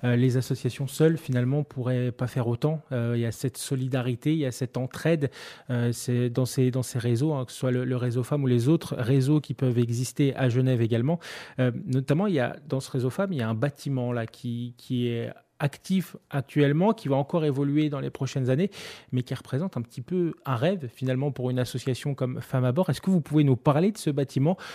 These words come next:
nous expliquer un petit peu son fonctionnement, ce qui va devenir,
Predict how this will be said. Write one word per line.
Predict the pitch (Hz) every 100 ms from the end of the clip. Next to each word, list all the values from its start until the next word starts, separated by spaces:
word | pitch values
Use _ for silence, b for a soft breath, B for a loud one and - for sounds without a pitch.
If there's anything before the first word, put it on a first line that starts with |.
| B -
nous | 117
expliquer | 165 - 170 147 165
un | 139
petit | -
peu | 127
son | 139
fonctionnement, | 131 135 143 147
ce | 196
qui | - 165
va | 147
devenir, | 135 127 135 202